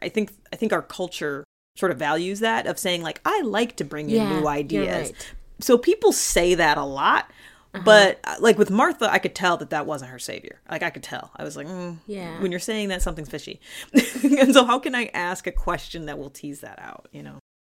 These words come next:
Speaker 2: I think there was, in the Q and A, there was a really good question about T D Jakes that somebody asked.
Speaker 1: Yeah, maybe that was the one, yeah.
Speaker 2: Um, about how T D Jakes came back as O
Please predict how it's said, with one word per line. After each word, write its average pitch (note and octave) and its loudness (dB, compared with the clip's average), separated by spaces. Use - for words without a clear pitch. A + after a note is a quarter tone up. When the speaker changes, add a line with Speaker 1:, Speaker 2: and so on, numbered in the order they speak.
Speaker 2:
I A3 -4
think A#3+ -2
there G#3+ -2
was, F#3+ -6
in F3+ -6
the F3 -6
Q E3+ -8
and E3 -6
A, D#3+ -4
there D3+ -8
was D#3 -8
a D#3+ -8
really D#3+ -6
good D#3+ -8
question D#3+ -8
about D#3 -4
T F3 -10
D E3 -6
Jakes - -8
that D#3 -10
somebody D#3 -8
asked. - -10
Speaker 1:
Yeah, A3 -2
maybe D4 0
that G3+ -2
was F3+ -4
the D3+ -10
one, A#2 -14
yeah. D3 -8
Speaker 2:
Um, E3+ -2
about E3+ -2
how E3 -4
T E3 -8
D E3+ -2
Jakes E3+ -6
came E3 -8
back D#3 -8
as D#3+ -12
O D#3+ -6